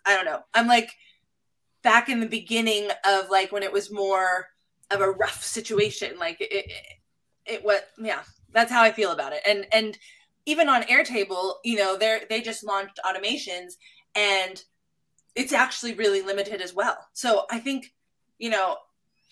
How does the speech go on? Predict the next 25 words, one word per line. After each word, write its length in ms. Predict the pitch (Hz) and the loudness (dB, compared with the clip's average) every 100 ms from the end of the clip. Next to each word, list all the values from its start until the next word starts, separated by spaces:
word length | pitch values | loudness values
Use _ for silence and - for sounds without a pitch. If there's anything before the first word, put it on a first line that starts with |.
| - | -10
the 100 | 226 | -4
no 340 | 226 247 262 262 | 0 4 2 0
code 400 | - 233 202 - | -4 -2 -2 -2
part 360 | 220 190 180 | 0 0 0
of 120 | 196 | 0
automation 680 | 190 180 175 185 190 175 160 | 0 0 -4 -6 -8 -10 -12
is 240 | 175 175 165 | -14 -14 -10
really 260 | 190 185 | -8 -8
basic. 420 | 165 147 - 151 - _ _ _ 190 | -6 -8 -6 -10 -12 _ _ _ -6
And 160 | 190 | 0
then 240 | 190 175 175 | 0 0 -2
if 160 | 180 | -12
you 80 | 180 | -12
try 260 | - 214 208 | -2 0 0
to 80 | |
go 140 | 196 180 | 0 -2
any 200 | 214 208 | -4 -6
further 440 | 196 214 208 180 - | -4 -2 -2 -2 0
after 320 | 190 196 - 170 | 2 2 -2 -4
that, 260 | 156 151 - _ _ _ _ _ _ _ | -2 -2 -6 _ _ _ _ _ _ _
it 140 | 233 226 | -4 -2
really 200 | 285 277 | -2 -2
becomes 640 | 214 - 196 175 175 - | -4 -4 -4 -4 -8 -6
very 200 | 208 202 | -2 -2
complicated. 720 | 202 202 202 190 185 - - | -2 -8 -8 -12 -12 -10 -10